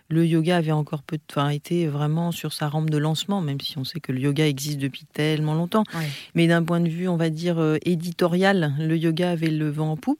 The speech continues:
Speaker 1: Donc, je pense que c'est peut-être pour ça qu'il a été rangé dans le yoga des doigts,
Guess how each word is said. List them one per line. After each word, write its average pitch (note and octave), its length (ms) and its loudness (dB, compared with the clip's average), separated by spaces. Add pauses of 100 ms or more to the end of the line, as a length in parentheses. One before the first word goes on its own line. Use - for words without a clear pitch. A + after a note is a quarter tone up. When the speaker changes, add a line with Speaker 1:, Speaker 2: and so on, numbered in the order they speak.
Speaker 1:
Donc, E3 180 0
je - 80 -16
pense F3 200 -4
que E3+ 140 -4
c'est D#3+ 160 -4
peut-être D3 360 -6
pour - 140 -8
ça C#3 160 -4
qu'il D3 180 -6
a C3 60 -2
été C3+ 180 -6
rangé C#3 320 -4
dans D3 120 -4
le C#3 60 -2
yoga C3+ 240 -2
des C#3+ 140 -4
doigts, F#3 220 0